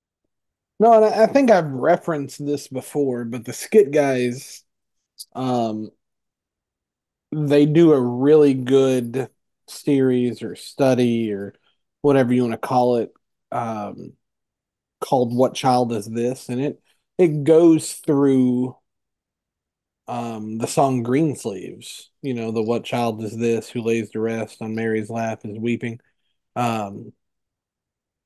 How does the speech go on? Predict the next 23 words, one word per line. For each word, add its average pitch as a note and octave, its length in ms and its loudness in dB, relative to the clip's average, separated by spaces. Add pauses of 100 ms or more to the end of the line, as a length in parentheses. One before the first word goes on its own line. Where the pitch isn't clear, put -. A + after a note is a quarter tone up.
(180)
whatever A#2+ 400 2
the G#2+ 100 -6
words G#2+ 260 -6
are. A2 220 -4 (340)
But D3+ 140 6
it, D#3 200 2
it D#3 240 2
goes F#3+ 300 4
through F#3 200 4
stanza D#3 420 -2
by B2 160 -2
stanza C3 540 -6
of G#2+ 100 -12
that, A2 260 -6
and, A#2 220 -4
and B2+ 180 -4
one E3 300 2
of C#3 120 2
'em, C3 140 0
it - 140 -10
talks C3 320 -4
about A2+ 260 -4
Joseph - 800 -12